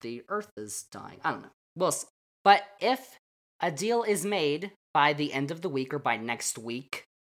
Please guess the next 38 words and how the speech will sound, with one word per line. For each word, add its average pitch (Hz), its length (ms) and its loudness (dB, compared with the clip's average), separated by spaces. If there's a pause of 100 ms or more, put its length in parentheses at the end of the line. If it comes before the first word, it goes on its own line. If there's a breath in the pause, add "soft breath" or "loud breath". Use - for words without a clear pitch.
it 156 160 -6
could 175 200 0
be 185 140 2
big 202 260 4
news 262 300 2
for 196 120 2
Democrats 156 540 4
here 160 180 0
in 147 180 -4
the 147 80 -2
Virginia 143 360 -2
race. 131 220 0
But 160 140 0
I 160 80 6
do 233 200 -4
have 202 160 -2
serious 185 460 -2
doubts 117 400 0 (480)
that 151 360 0
anyone 185 640 -2 (340)
isn't 196 360 0
going 175 280 0
to 160 120 -4
vote 151 240 0
for 170 100 -2
McAuliffe 147 600 2
or 147 100 -6
is 202 340 0
going 156 300 -4
to 151 100 -6
vote 151 200 -2
for 143 120 -4
Youngkin 147 460 -4
because 139 280 -6
Democrats 156 540 0
in 131 120 -6
D 147 160 -2
C 139 340 0